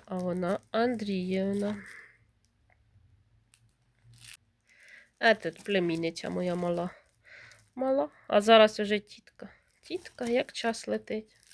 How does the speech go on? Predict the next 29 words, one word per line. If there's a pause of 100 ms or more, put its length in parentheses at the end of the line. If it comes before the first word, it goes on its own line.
(1500)
А
тут
озвучую
відео,
бо
це
альбом (340)
я
знімала
у
мами. (960)
Е,
не
забрала
його,
то
були, (240)
е,
мама
і
тато
на
попередніх
фото,
там
сестри,
тут (140)
я (760)
мала.